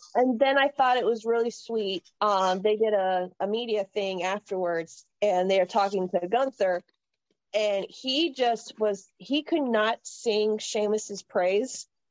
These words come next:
like, loud enough. And he was just saying, you know, he, he's a great guy, you know, he's a great worker, you know, he deserved, like, he said he wants to go again with Sheamus. And I'm like, "I don't know, 'cause you almost damn near killed that man.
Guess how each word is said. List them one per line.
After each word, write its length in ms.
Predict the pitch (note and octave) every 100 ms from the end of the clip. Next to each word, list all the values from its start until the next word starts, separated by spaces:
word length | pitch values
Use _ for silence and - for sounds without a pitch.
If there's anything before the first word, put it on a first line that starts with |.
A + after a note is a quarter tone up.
| _
like, 320 | G#3+ G3 F3+
loud 340 | F3+ F#3 F#3 F#3+
enough. 400 | E3+ D3 - - _ _ _ _
And 120 | - A3
he 60 |
was 80 | A#3+
just 140 | A3+ A3+
saying, 320 | A3 G3+ G3
you 80 | F#3
know, 80 |
he, 400 | F#3 G3+ F#3+ F#3 F3+
he's 240 | G3 F#3
a 80 | F3
great 360 | F3+ E3 D#3+ - -
guy, 520 | A3+ A#3 A3+ A3 D#3+
you 120 | F3+
know, 100 | E3
he's 200 | F#3 F#3+
a 40 | F3+
great 240 | F#3 F3 -
worker, 540 | A#3 A#3+ A#3 A3+ G#3+ - _ _ _ _
you 140 | A3+
know, 140 | F#3+ F3+
he 200 | G3+ G3+
deserved, 460 | F#3 G#3 G#3 - - _
like, 180 | G#3+ G#3+
he 140 | D#4 F#4+
said 160 | G#4+ A4+
he 100 | G4+
wants 240 | G#4 G4+
to 100 | G4
go 200 | F4 F4
again 300 | E4 D#4+ E4
with 120 | D4+ D#4
Sheamus. 420 | F4 F#4+ C#4+ A#3
And 100 | B3+
I'm 100 | D#4
like, 180 | D4 C4
"I 80 | A#3
don't 160 | F4 F#4+
know, 140 | G4
'cause 160 | C#4+ C4
you 80 | E4
almost 260 | D4 C4
damn 220 | C4+ E4
near 160 | C#4+ C#4+
killed 260 | - F#4 C4+
that 220 | A#3+ A3+
man. 320 | A3 G#3